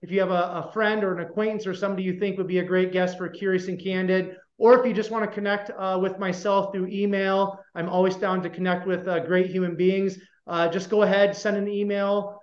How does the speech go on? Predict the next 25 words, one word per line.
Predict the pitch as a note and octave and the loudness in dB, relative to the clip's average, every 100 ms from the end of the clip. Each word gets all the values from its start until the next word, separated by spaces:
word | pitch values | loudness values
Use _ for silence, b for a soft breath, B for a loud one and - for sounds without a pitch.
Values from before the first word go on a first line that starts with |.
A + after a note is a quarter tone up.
| _ | _
uh, | F3 F3 | 0 2
to | F3 G3+ | 2 0
me | G3 A3 B3 | 2 4 4
at, | B3+ G3 F#3+ F3+ - | 2 0 0 -2 -6
uh, | G3 F3+ E3+ | -2 0 0
curiousandcandid | E3 G#3 G#3 G#3+ G#3 G#3 F#3 G#3 G3+ G3+ F#3 | 0 4 6 6 2 -2 -4 -4 -2 0 0
at | F3 F3+ | 0 -2
gmail | C3 F#3 F#3+ F#3 F3+ F3 - - _ | -4 -2 0 2 2 0 -6 -20 _
dot | F#3 F3+ F3 - | 4 4 4 0
com. | G3 G3 G#3 G3+ - - - | 0 2 2 2 -6 -18 -6
Uh, | F3 F#3 | -4 -2
again, | F3+ G#3 G#3 E3 | 2 6 6 4
appreciate | - G#3 F#3+ A3 | 0 -2 2 0
all | - G3+ | 2 2
of | G3+ | 2
you | G#3 | 0
guys | G3+ G3 G3+ F#3+ | 0 2 2 0
tuning | A3 G#3 | -2 0
into | G#3 G3 F3+ | 0 -2 -2
this | G3 | -4
episode | G#3 G3+ G3 G#3+ G3+ | -4 -6 -4 -2 0
of | G3 | -2
Curious | - G#3+ G#3+ G#3 | -2 0 0 -2
and | G3 | -6
Candid. | F#3 A3 A3+ A3 G#3 | -2 -2 2 4 2